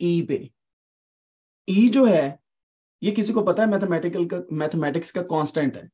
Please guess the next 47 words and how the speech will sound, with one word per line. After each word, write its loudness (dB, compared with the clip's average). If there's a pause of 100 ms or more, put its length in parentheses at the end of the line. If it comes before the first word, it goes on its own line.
(140)
इसकी 0
एक 6
value 4
होती 0
है, 2
जैसे 0
पाई 0
की -6
है -2
ना -6 (220)
थ्री 0
पॉइंट 0
वन 2
फ़ोर, -8 (520)
ठीक 0
है? -2 (500)
ई 6
की 2
भी 2
value 0
होती -14
है, -18 (960)
ई 4
की 2
value 4
two 0
point 2
seven 0
eight -2
something -6
होती -14
है। -18 (640)
ई 4
को 4
कहते 6
क्या 2
हैं? 0
कुछ -6
लोग 0
पहले 0
लिख -6
रहे -6
हैं, -6
इसको -4
exponent -2
बोलते -2
हैं। -10